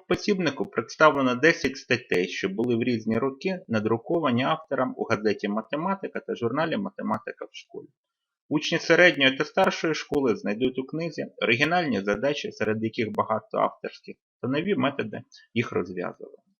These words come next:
Колегам-вчителям, сподіваюся, книга буде корисною для підготовки до уроків та для позакласної роботи.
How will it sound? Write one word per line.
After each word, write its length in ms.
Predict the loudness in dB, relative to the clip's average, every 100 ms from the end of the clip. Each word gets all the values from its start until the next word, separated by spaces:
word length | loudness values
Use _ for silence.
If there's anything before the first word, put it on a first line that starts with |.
| _ _ _ _
Колегам-вчителям, 1000 | -2 2 4 2 0 0 2 6 6 6 -4 _ _ _
сподіваюся, 840 | _ 0 4 4 6 6 2 -2
книга 340 | -6 -4 -2 -2
буде 260 | -2 -2
корисною 520 | -2 0 0 -2 -4 0
для 120 | -2
підготовки 680 | -2 -6 -8 -4 -2 0 -2
до 200 | 0 0
уроків 420 | -2 -4 -8 -4
та 60 | -4
для 140 | -2
позакласної 800 | -4 -8 -10 -6 -6 -6 -12 -12
роботи. 460 | -14 -18 _ _